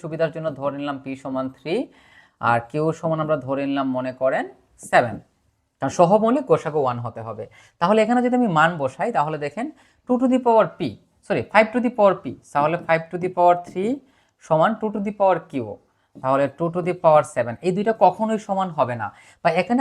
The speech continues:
আপনি পৃথিবীর এমন কোনো মান নিতে পারবেন না যে মান নিলে এই দুইটা actually সমান হয়। পি এবং কিউ যেহেতু সহমৌলিক, মানে টু এবং ফাইভ তো ওকে, এটা সেম থাকবে, but এমন কোনো দুইটা সংখ্যা আপনি নিতে পারবেন না যে দুইটা সংখ্যা সহমৌলিক,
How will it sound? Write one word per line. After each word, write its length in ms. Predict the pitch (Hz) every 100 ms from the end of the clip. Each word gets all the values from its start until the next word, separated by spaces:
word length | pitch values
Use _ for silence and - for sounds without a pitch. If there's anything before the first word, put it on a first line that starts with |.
| 254
আপনি 140 | 277 262 -
পৃথিবীর 320 | 220 247 254 - 196
এমন 180 | 240 240 -
কোনো 180 | 269 277 262
মান 120 | 202 190 170
নিতে 160 | 175 180
পারবেন 280 | 127 120 120
না 60 | 151 240 -
যে 80 | 175 135
মান 160 | 135 160 147
নিলে 180 | 151 240 190
এই 80 | 185 165
দুইটা 200 | 175 254 254
actually 380 | 156 - 175 185 185
সমান 280 | 196 170 165 131 -
হয়। 240 | 123 104 _ _ _ _ _ _ -
পি 100 | 226 226
এবং 120 | 220 208
কিউ 100 | 233 226
যেহেতু 220 | 226 233 240
সহমৌলিক, 480 | 254 233 220 139 117 135
মানে 140 | 147 151 _ _ _ _ _ _ _
টু 60 | 240 285
এবং 120 | 302 302
ফাইভ 160 | - 254 254
তো 60 | 269
ওকে, 140 | 175 165
এটা 100 | 131 - -
সেম 160 | 190 254
থাকবে, 180 | 185 123 117
but 100 | - - _ _ _ 240
এমন 220 | 254 302 294 302
কোনো 180 | 294 302 220
দুইটা 220 | 220 220 240 -
সংখ্যা 260 | 208 202 214
আপনি 120 | 220 196
নিতে 140 | 202 214
পারবেন 220 | 185 139
না 60 | 180 185
যে 60 | 180
দুইটা 160 | 196 208 208
সংখ্যা 200 | 202 - -
সহমৌলিক, 720 | 254 277 214 123 117 156